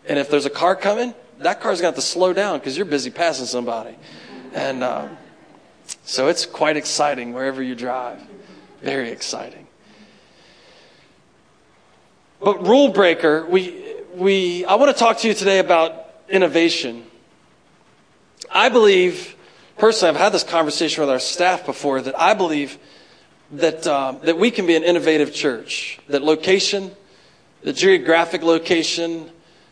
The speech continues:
um, uh, any, any, anything that you would associate with being out here in Hedgesville, uh, and, and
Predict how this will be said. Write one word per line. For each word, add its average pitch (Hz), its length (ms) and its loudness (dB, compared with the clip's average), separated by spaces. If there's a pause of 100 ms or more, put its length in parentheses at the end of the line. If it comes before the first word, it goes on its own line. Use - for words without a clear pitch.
(140)
um, 127 760 -4 (1400)
uh, - 140 -16 (140)
any, 160 320 -2
any, 156 440 -2 (380)
anything 175 400 4
that 156 80 -4
you 160 100 2
would 147 80 2
associate 165 500 2
with 143 180 -4
being 156 200 2
out 156 160 2
here 165 140 0
in 139 80 0
Hedgesville, 147 640 -4 (560)
uh, 135 440 -2 (100)
and, 139 180 -8
and 120 280 -10